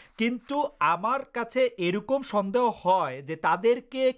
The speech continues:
কাজে লাগিয়ে বা তাদেরকে মানে কোনো একটি প্রয়োজনে ব্যবহার করে,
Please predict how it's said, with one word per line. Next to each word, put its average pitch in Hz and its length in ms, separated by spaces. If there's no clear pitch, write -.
কাজে 208 500
লাগিয়ে 170 720
বা 170 160
তাদেরকে 240 840
মানে 170 380
কোনো 220 240
একটি 240 460
প্রয়োজনে 247 640
ব্যবহার 214 460
করে, 113 300